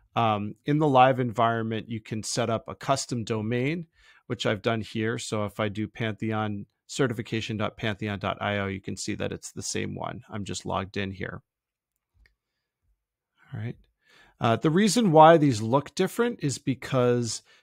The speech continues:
the database is different for each environment. So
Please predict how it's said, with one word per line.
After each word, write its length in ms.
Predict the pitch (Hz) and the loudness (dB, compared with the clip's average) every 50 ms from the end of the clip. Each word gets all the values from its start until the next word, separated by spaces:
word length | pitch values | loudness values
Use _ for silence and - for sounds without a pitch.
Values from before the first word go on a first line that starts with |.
| _ _ - | _ _ -6
the 460 | 117 117 131 120 120 117 117 117 - - | -2 0 2 2 2 2 0 -2 -4 -6
database 1120 | 120 101 131 135 139 156 165 165 131 101 127 120 113 113 117 117 - - - - - - _ _ _ _ _ _ _ _ _ _ - | -6 0 4 4 6 6 6 4 4 2 2 2 2 2 2 0 -2 -4 -6 -6 -8 -12 _ _ _ _ _ _ _ _ _ _ -2
is 480 | - 127 123 123 120 120 117 113 104 - | 0 2 2 4 2 2 2 0 -2 -4
different 600 | _ - 143 151 - - - 139 123 113 - - | _ 4 4 4 4 2 0 0 0 -2 -4 -8
for 260 | - - - 123 117 | -10 -4 0 0 0
each 220 | 110 120 113 - 135 | 0 -2 -4 -4 -4
environment. 880 | 120 110 95 113 107 107 107 107 101 92 - - - - - - - - | -4 -2 0 0 0 0 0 -2 -4 -6 -8 -12 -14 -16 -16 -16 -16 -12
So 500 | - - - 143 127 117 113 113 107 | -8 -4 0 2 4 4 4 2 0